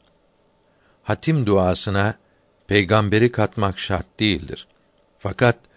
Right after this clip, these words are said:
faidesi vardır. İmam Ali kimseye lanet etmedi. Lanet etmek ibadet değildir. Şeytana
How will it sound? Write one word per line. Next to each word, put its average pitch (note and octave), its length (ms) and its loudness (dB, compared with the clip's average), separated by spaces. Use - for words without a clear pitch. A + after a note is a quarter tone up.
faidesi F2+ 760 0
vardır. D2+ 440 -8
İmam A#2+ 440 4
Ali F#2 540 2
kimseye F#2+ 680 2
lanet D2+ 440 0
etmedi. C2+ 540 -8
Lanet G2 460 2
etmek G2+ 440 -2
ibadet F2 600 0
değildir. E2 520 -4
Şeytana A2+ 800 2